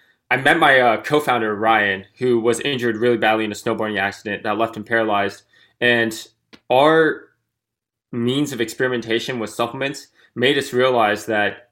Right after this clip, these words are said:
taking powders and, and taking pills in public aren't really approachable formats. They're, they're stigmatized. So for us, we knew that there was definitely an opportunity to create supplementation that people could take anywhere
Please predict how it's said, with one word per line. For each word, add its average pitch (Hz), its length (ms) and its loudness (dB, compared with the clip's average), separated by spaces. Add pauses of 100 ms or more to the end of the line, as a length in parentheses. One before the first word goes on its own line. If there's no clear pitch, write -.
(120)
taking 165 320 -2
powders 123 500 0
and, 104 400 -6
and 110 220 -6
taking 131 360 -6
pills 123 300 -2
in 101 100 -10
public 110 480 -6 (440)
aren't 135 300 -2
really 120 600 0
approachable 127 560 -2
formats. 110 540 -4
They're, 117 360 0
they're 120 140 -2
stigmatized. 107 800 -4 (360)
So 117 600 0 (380)
for 135 340 2
us, 135 260 4
we 120 160 -2
knew 135 180 -2
that 120 180 0
there 123 100 2
was 120 180 -2
definitely 123 280 -2
an 104 60 -6
opportunity 117 720 -2
to 110 500 -2 (560)
create 143 340 0
supplementation 123 840 -4
that 107 180 -4
people 120 160 -6
could 110 140 -8
take 113 200 -4
anywhere 107 500 -4